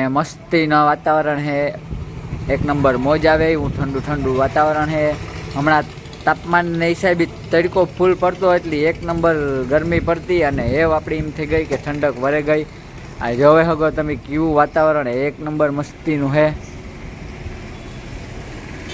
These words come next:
આજ તમને બતાવવા મારી મેળી ઉપર ચડે ને ઉપરનું આખરનું સીન બતાવવા તમને બધું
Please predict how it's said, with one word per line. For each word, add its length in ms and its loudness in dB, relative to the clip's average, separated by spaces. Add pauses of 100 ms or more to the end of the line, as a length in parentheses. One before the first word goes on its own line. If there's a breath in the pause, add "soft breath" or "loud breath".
(760)
આજ 180 0
તમને 240 2
બતાવવા 420 4
મારી 180 4
મેળી 320 0
ઉપર 240 2
ચડે 340 0
ને 100 -2
ઉપરનું 420 0
આખરનું 440 -2
સીન 300 -4
બતાવવા 380 0
તમને 300 -4
બધું 360 0